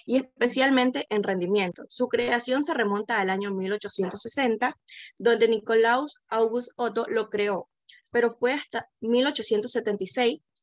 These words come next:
donde, cuando se desarrolló la gasolina como destilado del petróleo. Debido a su creador, a los motores a gasolina se les conoce como motores Otto. ¿Cómo funcionan los motores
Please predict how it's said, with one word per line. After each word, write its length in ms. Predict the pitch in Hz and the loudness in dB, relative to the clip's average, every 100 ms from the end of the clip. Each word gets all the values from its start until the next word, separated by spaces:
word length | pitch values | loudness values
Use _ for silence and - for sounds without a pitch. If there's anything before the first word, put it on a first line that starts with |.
| _ _ - | _ _ -4
donde, 680 | 202 247 226 220 220 220 - _ | 2 4 2 0 -2 -6 -12 _
cuando 260 | - 233 226 | 0 2 2
se 140 | 226 | -2
desarrolló 500 | 220 220 208 196 202 | -4 -4 -4 -2 0
la 100 | 208 | 0
gasolina 560 | 214 208 196 185 175 196 _ _ | -2 -4 -4 -4 -6 -10 _ _
como 240 | 220 208 202 | -2 2 0
destilado 560 | 208 208 202 202 226 | 0 0 2 4 4
del 160 | 226 196 | 2 -2
petróleo. 480 | 175 - 185 185 196 _ _ - _ | -4 -4 -4 -4 -10 _ _ -20 _
Debido 440 | 208 240 262 294 | 2 4 4 0
a 20 | |
su 180 | 339 330 | -2 -4
creador, 640 | 220 202 190 208 214 202 - _ _ | -2 2 2 2 0 -2 -6 _ _
a 120 | 202 | 0
los 100 | 226 | 0
motores 420 | 220 202 214 247 269 | 0 -4 -4 -2 0
a 60 | |
gasolina 600 | 254 247 214 214 208 269 _ _ | 0 0 0 0 0 -4 _ _
se 180 | - 220 | 2 2
les 120 | 233 | 2
conoce 360 | 202 196 196 - | -4 -4 -4 -4
como 220 | 233 220 | -2 -2
motores 460 | 180 175 180 202 - | -4 -4 -4 -6 -8
Otto. 340 | 185 - 196 _ - - - - - _ - - _ _ _ _ _ _ _ - _ _ _ _ - - - - - - | -8 -8 -18 _ -20 -12 -10 -10 -12 _ -8 -8 _ _ _ _ _ _ _ -20 _ _ _ _ -16 -16 -14 -14 -14 0
¿Cómo 200 | 294 359 | 4 4
funcionan 440 | 320 285 254 269 | 4 2 4 4
los 100 | 277 | 4
motores 360 | 254 202 196 | 2 2 -2